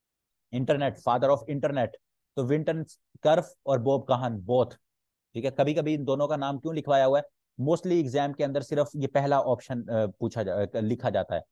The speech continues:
लेकिन बॉब काहन और स-, विंटन सर्फ, कर्फ साहब, ये दोनों जो से हैं, वो क्या हैं? आपके father of internet हैं। तो सी ऑप्शन हमारे पास इसकी करेक्ट हो जाएगी, दोनों हैं। बॉब काहन जो सा है, वो भी हमारे पास क्या है? Father of internet है।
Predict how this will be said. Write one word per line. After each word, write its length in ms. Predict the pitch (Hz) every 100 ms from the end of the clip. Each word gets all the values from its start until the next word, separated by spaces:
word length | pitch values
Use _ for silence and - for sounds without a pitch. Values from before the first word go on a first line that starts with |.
| _ _
लेकिन 360 | 110 127 180 180 _ -
बॉब 240 | 120 143
काहन 380 | - 135 147 185 - _ -
और 140 | 131
स-, 160 | - 156
विंटन 460 | 117 135 135 143
सर्फ, 260 | 127 131 98 _ _ _ -
कर्फ 160 | 139
साहब, 320 | 135 131 101 113
ये 100 | 123
दोनों 360 | 110 190 214
जो 200 | 151 139
से 120 | 123
हैं, 120 | 127 127
वो 120 | 123
क्या 180 | 120 120
हैं? 100 | 120
आपके 320 | 113 - 123
father 360 | 110 113 117
of 140 | 117 113
internet 440 | 107 104 98 95
हैं। 120 | 92 - _ -
तो 60 |
सी 300 | 123 - 175
ऑप्शन 360 | 165 127 - 127
हमारे 280 | 120 113 110
पास 200 | 113 113
इसकी 200 | 110 127
करेक्ट 300 | - 117 -
हो 100 | 98
जाएगी, 280 | 90 87 98
दोनों 340 | 95 147 135
हैं। 80 | 87 _ _ _ 104
बॉब 280 | 127 143
काहन 320 | 127 143 165 156
जो 180 | 135
सा 160 | 123 135
है, 60 | 135
वो 140 | 135
भी 100 | 143
हमारे 260 | 135 120 120
पास 160 | 123
क्या 120 | -
है? 60 | 147
Father 360 | 143 123 127 123
of 100 | 117
internet 360 | 110 113
है। 80 | 107